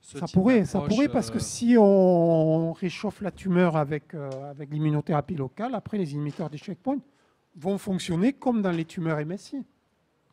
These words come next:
Speaker 2: puisqu'elles ont le même infiltrat, euh,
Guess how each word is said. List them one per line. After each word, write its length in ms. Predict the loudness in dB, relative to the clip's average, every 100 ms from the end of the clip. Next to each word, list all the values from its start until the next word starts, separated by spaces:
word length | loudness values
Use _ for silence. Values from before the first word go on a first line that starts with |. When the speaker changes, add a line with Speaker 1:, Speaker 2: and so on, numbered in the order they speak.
| _ _
Speaker 2:
puisqu'elles 400 | _ -8 -4 4
ont 60 | 8
le 100 | 8
même 240 | 8 4
infiltrat, 960 | 2 -2 -8 -8 -4 -4 -4 -6 -8 -12 -14 -18 _ _ _ _
euh, 40 | _